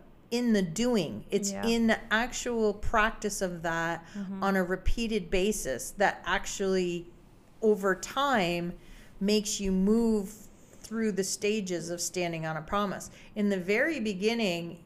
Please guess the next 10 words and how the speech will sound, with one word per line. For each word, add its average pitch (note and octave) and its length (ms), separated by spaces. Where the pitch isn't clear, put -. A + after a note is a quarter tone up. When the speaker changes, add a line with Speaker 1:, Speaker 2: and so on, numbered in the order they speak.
Speaker 1:
you're A3 280
gonna A3+ 180
go G3+ 320
through F#3 320
that E3 360
wave G3 400
of F3 280
roller G3+ 360
coaster F#3 560
emotions, E3+ 680